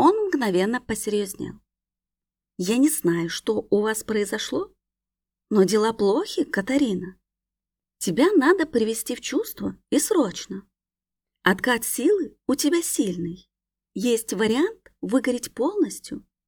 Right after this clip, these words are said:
но это не мудрено. Узы истинности так и работают. Умрёт он,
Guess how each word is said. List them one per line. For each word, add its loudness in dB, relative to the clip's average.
но 2
это 4
не 12
мудрено. 6
Узы 0
истинности -4
так 0
и 4
работают. -4
Умрёт 2
он, 2